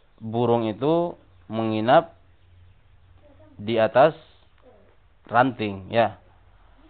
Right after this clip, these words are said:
At-ta'ir ismu bata marfu'un wa alamatu raf'ihi ad-dhamma fauqa zorfu makanin mansubun wa alamatu nasbihi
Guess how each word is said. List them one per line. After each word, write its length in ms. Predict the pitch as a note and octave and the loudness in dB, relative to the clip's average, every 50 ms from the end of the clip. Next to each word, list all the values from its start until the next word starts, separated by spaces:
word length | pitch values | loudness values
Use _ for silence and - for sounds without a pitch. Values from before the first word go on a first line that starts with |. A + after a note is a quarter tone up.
| - _ _ _ _ _ _ - | -20 _ _ _ _ _ _ 4
At-ta'ir 560 | C3 C3 - E3+ F#3+ F#3+ D#3 E3 F3 F3+ - | 4 4 6 6 6 6 6 2 0 0 0
ismu 320 | D#3 D#3+ D#3 D#3 D#3+ D#3+ | -4 -6 -4 -2 -2 2
bata 320 | C#3 D3 D#3+ E3+ D#3+ D#3+ D3 | 4 4 4 4 4 2 4
marfu'un 400 | C#3+ C#3 C3 A#2 D3 D#3 D#3 D#3 | 4 4 2 2 0 -2 0 0
wa 160 | D3 C3+ B2+ | 2 4 4
alamatu 400 | C3+ D3+ D3 C#3+ C3+ A#2 B2+ B2 | 4 4 4 2 0 0 0 0
raf'ihi 720 | C#3 C3+ A#2 - B2 B2 C3+ D3 D#3 D#3+ E3 E3 - - | 0 0 -2 -4 -8 -6 -4 -2 -2 -2 -4 -4 -8 -8
ad-dhamma 720 | - A#2 G#2 G#2 A#2+ A2+ A2 A2 A2+ A#2+ C#3+ D#3+ E3 - - | -8 -6 -4 -4 -4 -2 -2 0 2 2 2 2 0 -4 -4
fauqa 560 | - B2 B2 B2 A#2+ - C3 D3 D#3+ D3 A#2+ | 0 0 0 0 0 2 4 4 4 4 2
zorfu 320 | A2+ B2+ C3 B2+ - B2+ | 2 2 2 2 0 -4
makanin 480 | B2 A#2+ A#2 A2+ - B2 C3 C#3 C#3+ C3 | -2 -2 -2 0 2 2 2 2 0 -2
mansubun 480 | A#2+ A2+ A2+ G#2+ - B2+ C3+ C3 C3 | -4 -4 -6 -6 -6 -8 -6 -4 -4
wa 160 | B2 A#2 A2+ A2 | -2 -2 0 0
alamatu 480 | A2+ A#2+ C3 B2+ A#2+ A#2 A2 - A2+ | 4 4 4 4 4 2 -4 -4 -4
nasbihi 640 | A#2 A#2 - - G2+ A2 G#2+ A2+ C3+ D3+ E3+ F3+ E3+ | -4 -4 -6 -6 -8 -8 -6 -4 -2 -2 -2 -4 -6